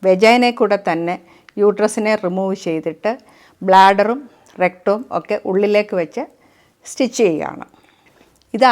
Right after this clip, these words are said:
ആരിലാണ് സാധാരണയായി കൂടുതലായി കണ്ടുവരുന്നത്? കൂടുതൽ നോർമൽ ഡെലിവറി ഉള്ളവരിൽ, വലിയ കുട്ടികളുണ്ടായിട്ടുണ്ടെങ്കിൽ, ഡിഫി-, ഡിഫിക്കൽട്ട് ലേബർ ഉണ്ടെങ്കിൽ ഈ യൂട്രസിൻ്റെ സപ്പോർട്ട്സിനെ ബ-,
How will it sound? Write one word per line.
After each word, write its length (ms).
ആരിലാണ് 480
സാധാരണയായി 560
കൂടുതലായി 480
കണ്ടുവരുന്നത്? 580
കൂടുതൽ 360
നോർമൽ 380
ഡെലിവറി 400
ഉള്ളവരിൽ, 460
വലിയ 260
കുട്ടികളുണ്ടായിട്ടുണ്ടെങ്കിൽ, 1120
ഡിഫി-, 400
ഡിഫിക്കൽട്ട് 520
ലേബർ 320
ഉണ്ടെങ്കിൽ 420
ഈ 40
യൂട്രസിൻ്റെ 600
സപ്പോർട്ട്സിനെ 640
ബ-, 100